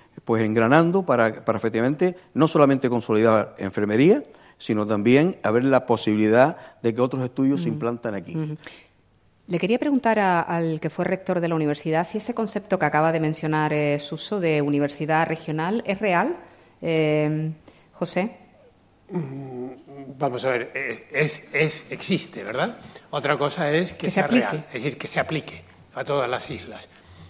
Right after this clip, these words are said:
Speaker 3: Y la verdad es que, por la, por lo que yo conozco,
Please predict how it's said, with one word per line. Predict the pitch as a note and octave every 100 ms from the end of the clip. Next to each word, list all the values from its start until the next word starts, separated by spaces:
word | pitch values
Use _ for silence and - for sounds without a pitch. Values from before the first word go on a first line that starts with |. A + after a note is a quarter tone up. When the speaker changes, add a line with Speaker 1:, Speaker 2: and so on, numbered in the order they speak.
| -
Speaker 3:
Y | - D3+
la | C#3
verdad | C#3 C#3+
es | D#3 -
que, | F3 D3+ C#3+ C3+ B2+ B2 A2+ A2+ - - - - -
por | C#3
la, | A#2+ A2 G#2+ G#2 G#2+ G#2+ - - _ _ - - -
por | A#2+
lo | A2+
que | B2+
yo | D#3
conozco, | C#3 D3 D3+ G3 F3+